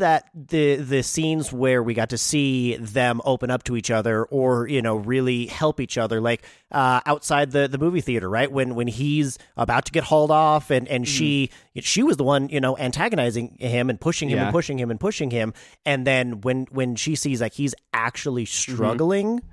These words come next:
Speaker 1: like, it
Speaker 2: Well,
Speaker 1: actually,
Speaker 2: he's about
Speaker 1: like,
Speaker 2: to get sent back to jail for
Speaker 1: not
Speaker 2: sure,
Speaker 1: even
Speaker 2: right?
Speaker 1: that, not even, not, it, it, I don't, it had less to do with, with the cops showing up and more to do with the expression on, on Bradley Cooper's face and how, like, he is just fighting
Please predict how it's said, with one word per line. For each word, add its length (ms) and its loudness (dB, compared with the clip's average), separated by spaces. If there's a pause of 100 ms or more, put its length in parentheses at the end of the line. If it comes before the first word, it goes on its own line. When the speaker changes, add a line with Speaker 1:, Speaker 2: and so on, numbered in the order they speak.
(300)
Speaker 1:
like, 160 0
it 80 -2 (100)
Speaker 2:
Well, 120 2
Speaker 1:
actually, 100 4
Speaker 2:
he's 120 2
about 200 4
Speaker 1:
like, 140 4
Speaker 2:
to 60 2
get 80 -12
sent 360 -4
back 220 -2
to 100 -12
jail 240 0
for 100 -4
Speaker 1:
not 140 4
Speaker 2:
sure, 100 2
Speaker 1:
even 140 0
Speaker 2:
right? 260 0
Speaker 1:
that, 80 -6
not 220 4
even, 340 -2
not, 200 0
it, 40 2 (280)
it, 100 -8
I 100 0
don't, 160 0
it 160 0
had 160 -2
less 260 -2
to 120 -6
do 160 2
with, 340 0
with 320 0
the 100 -2
cops 440 -2
showing 360 -2
up 280 -2 (260)
and 160 0
more 200 2
to 100 0
do 240 0
with 240 0
the 140 -2
expression 580 -2
on, 180 0
on 160 -4
Bradley 240 0
Cooper's 300 -6
face 320 -4
and 100 -8
how, 240 2
like, 240 0
he 280 -2
is 140 0
just 460 -2 (420)
fighting 760 0